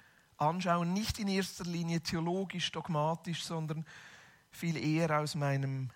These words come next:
Erleben heraus. Die Geistesgaben, das Sprachengebet, da muss ich sagen, das war lange, lange Jahre für mich ein ganz, ganz großer Schatz,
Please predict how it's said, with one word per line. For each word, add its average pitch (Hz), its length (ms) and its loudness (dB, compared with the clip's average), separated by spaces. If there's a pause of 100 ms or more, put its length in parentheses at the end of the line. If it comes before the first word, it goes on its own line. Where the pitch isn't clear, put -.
Erleben 131 520 -2
heraus. 120 640 -2 (2750)
Die 165 60 -8
Geistesgaben, 151 840 0
das 151 140 -6
Sprachengebet, 165 1120 -4 (1200)
da 170 120 -6
muss 202 180 -4
ich 208 80 -6
sagen, 180 320 2
das 175 180 -6
war 170 220 0
lange, 160 460 2
lange 180 280 0
Jahre 160 380 0
für 147 160 -6
mich 151 260 -6
ein 151 100 -6
ganz, 143 340 -8
ganz 156 240 -8
großer 151 360 -10
Schatz, - 520 -10